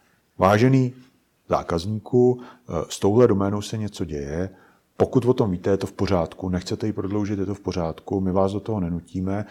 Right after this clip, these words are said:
ale pokud se k vám tato informace ještě nedostala, tak tady je a máte šanci s tím něco udělat.“ To, aby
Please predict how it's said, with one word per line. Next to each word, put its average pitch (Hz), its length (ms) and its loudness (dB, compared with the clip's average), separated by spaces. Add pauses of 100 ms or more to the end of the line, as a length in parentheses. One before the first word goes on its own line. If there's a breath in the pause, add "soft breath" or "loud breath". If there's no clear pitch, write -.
(180 loud breath)
ale 104 200 6
pokud 110 380 -2
se 113 160 -2
k - 120 -8
vám 98 200 4
tato 101 220 -2
informace 98 480 -6
ještě 98 240 -6
nedostala, 90 500 -2
tak 95 180 -6
tady 90 240 2
je 87 260 2 (100)
a 92 360 -2
máte 82 280 -6
šanci 82 300 -10
s - 80 -18
tím 95 140 -8
něco 87 260 -10
udělat.“ 73 340 -10 (720 loud breath)
To, - 200 2
aby 147 440 6